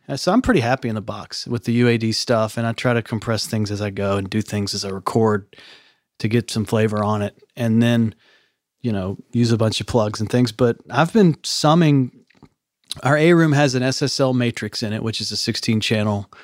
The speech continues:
uh, S S L analog board you can mix through, and then,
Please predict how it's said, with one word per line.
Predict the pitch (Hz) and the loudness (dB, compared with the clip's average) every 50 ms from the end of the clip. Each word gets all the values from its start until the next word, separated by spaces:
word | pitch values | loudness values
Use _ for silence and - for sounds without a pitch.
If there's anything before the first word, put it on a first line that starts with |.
| - - - _ _ _ _ | -20 -20 -20 _ _ _ _
uh, | - 107 98 98 101 98 | -8 -6 -6 -4 -2 -2
S | 110 113 - - | 0 0 0 0
S | 117 - - | -2 0 2
L | 113 107 107 101 101 - 226 202 - _ _ _ - 117 113 104 101 95 | 0 0 0 -2 -4 -10 -18 -20 -20 _ _ _ -14 -12 -12 -12 -10 -6
analog | 113 117 117 113 113 113 110 113 107 104 - _ - - _ - - - - - - - | -4 -2 -2 0 0 0 -2 -2 -4 -6 -14 _ -20 -20 _ -20 -20 -20 -20 -20 -16 -6
board | 117 113 113 113 110 110 | 0 2 2 2 2 0
you | 107 | -2
can | 104 113 110 | -2 -2 0
mix | 110 110 - - - | 0 -2 -4 -6 -4
through, | - 110 110 107 107 110 - | -2 0 2 2 2 2 2
and | 101 110 107 113 | 0 2 2 2
then, | 110 110 110 107 | 2 2 2 0